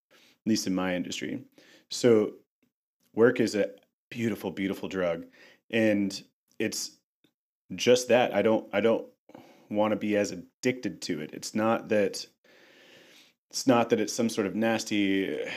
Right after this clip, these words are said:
traumatic situation. It's that, I mean, w-, work is, work is for a long time how I valued myself.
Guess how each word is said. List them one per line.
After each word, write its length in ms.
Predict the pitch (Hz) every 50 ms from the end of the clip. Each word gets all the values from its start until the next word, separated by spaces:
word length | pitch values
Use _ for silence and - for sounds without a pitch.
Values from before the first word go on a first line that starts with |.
| - - - - - - - - - - - - - _ _
traumatic 840 | - - - 113 104 104 104 104 104 104 107 104 104 101 - - -
situation. 800 | - - - 117 98 - - 107 98 98 104 107 107 - 113
It's 160 | 101 - -
that, 320 | - - 101 95 87 - - _ _ _ _ _ _ _ _ _ _ _ _ _ _ _ _ _ _ _ _ - - - - - - - - - - - - _ _ _ - - - _ - - _ _ - - - - - - - - - - - - _ - - - - - - - _ _
I 60 | - 104
mean, 460 | 104 107 101 101 101 92 87 - - -
w-, 220 | - 101 95 - - _
work 360 | 92 92 98 107 107 107 -
is, 360 | 107 104 98 95 - - - - _ - - _ _ _ _ _ _ _ _ _
work 200 | 101 107 104 -
is 120 | 123 - -
for 140 | - 107
a 80 | 98 92
long 340 | 95 98 101 110 113 113 110
time 480 | 107 - 117 113 110 107 104 101 98 90
how 280 | - - 104 98 98
I 100 | 95 92
valued 600 | 87 80 82 - 90 87 92 98 92 92 85 -
myself. 580 | - - - - - - - - - - - -